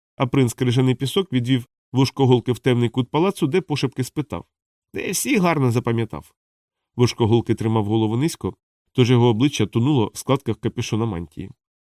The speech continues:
Темрява навколо додавала відчуття, що мантія була насправді лише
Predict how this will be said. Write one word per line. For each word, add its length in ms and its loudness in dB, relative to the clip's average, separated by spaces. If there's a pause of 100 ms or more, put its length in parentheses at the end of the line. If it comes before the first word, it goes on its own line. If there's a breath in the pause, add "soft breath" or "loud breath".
(100)
Темрява 360 4
навколо 420 2
додавала 440 0
відчуття, 520 -4 (300)
що 180 0
мантія 320 2
була 180 0
насправді 540 -2
лише 380 0